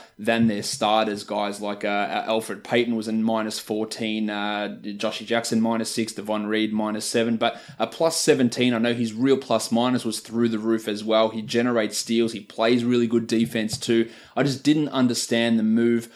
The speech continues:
of waiving Shaq Harrison, who is still only twenty-four. It's not like he's super old.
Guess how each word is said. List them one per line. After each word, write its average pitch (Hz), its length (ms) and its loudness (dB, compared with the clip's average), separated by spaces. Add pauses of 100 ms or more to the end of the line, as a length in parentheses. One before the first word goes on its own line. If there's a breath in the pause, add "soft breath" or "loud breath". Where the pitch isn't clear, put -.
(240 loud breath)
of 107 220 4
waiving 113 480 2
Shaq 110 340 0
Harrison, 113 440 2
who 117 180 0
is 175 120 0
still 190 220 2
only 175 220 0
twenty-four. 143 540 0
It's 110 140 -4
not 123 120 0
like 123 180 0
he's 117 240 -2
super 127 400 0
old. 104 300 4